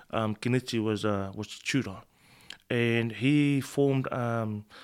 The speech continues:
a dance group called Vision Dance. And I was part of, um, that, um, that group. Um, and also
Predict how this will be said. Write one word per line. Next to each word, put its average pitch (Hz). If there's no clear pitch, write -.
a -
dance 113
group -
called 120
Vision 117
Dance. 82
And 98
I 110
was 101
part 107
of, 101
um, 95
that, -
um, 95
that 98
group. 120
Um, 104
and 113
also 107